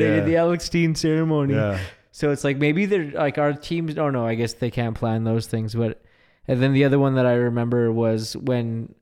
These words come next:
Speaker 2: Steven Stamkos, this was probably,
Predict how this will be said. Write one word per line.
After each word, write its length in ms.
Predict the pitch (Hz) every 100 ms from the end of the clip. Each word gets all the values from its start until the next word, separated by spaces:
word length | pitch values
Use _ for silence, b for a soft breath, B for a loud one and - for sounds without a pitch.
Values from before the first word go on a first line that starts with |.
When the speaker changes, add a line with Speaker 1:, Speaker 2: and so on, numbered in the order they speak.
| _
Speaker 2:
Steven 400 | 139 - 147 127
Stamkos, 920 | 120 - 127 127 123 131 117 113 - -
this 220 | 139 139
was 100 | 143
probably, 680 | - 127 120 120 120 117 113